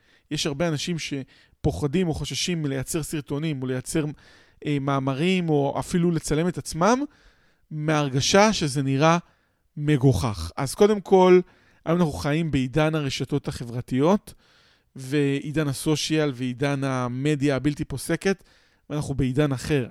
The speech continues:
אז אין ברירה, אלא חייבים לייצר את התוכן, חייבים לכתוב, וחייבים לעשות את,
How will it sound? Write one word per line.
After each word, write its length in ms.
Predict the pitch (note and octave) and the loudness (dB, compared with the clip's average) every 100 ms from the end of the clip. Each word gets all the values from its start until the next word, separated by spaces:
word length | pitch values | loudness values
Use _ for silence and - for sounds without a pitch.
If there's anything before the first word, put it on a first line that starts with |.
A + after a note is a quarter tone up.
| - | -6
אז 300 | B2+ A#2+ A#2 _ _ _ | -6 -6 -10 _ _ _
אין 180 | F#3 F#3 | -4 -2
ברירה, 380 | D#3 C#3+ D#3 F3 - | 0 0 0 0 -2
אלא 120 | D3 | -6
חייבים 640 | C3+ - C#3+ B2+ C3 A3 F3 | -4 -4 -2 -2 0 0 2
לייצר 320 | C3+ - B2 | -2 -4 -8
את 100 | - | -8
התוכן, 420 | - B2 - D3+ D3+ _ _ _ - | -8 -6 -4 -6 -8 _ _ _ -10
חייבים 540 | C#3+ B2+ A#2 F#3+ G3+ | -8 -6 0 2 2
לכתוב, 460 | D3+ - C#3 B2+ C3 _ _ _ _ _ | 0 -2 -2 -2 -8 _ _ _ _ _
וחייבים 680 | C#3 C#3+ D3+ C3+ A#2+ F#3+ F3+ - | -14 -10 -4 -4 0 2 2 -2
לעשות 360 | C#3 B2 D#3+ | -4 -2 -6
את, 140 | D3 | -8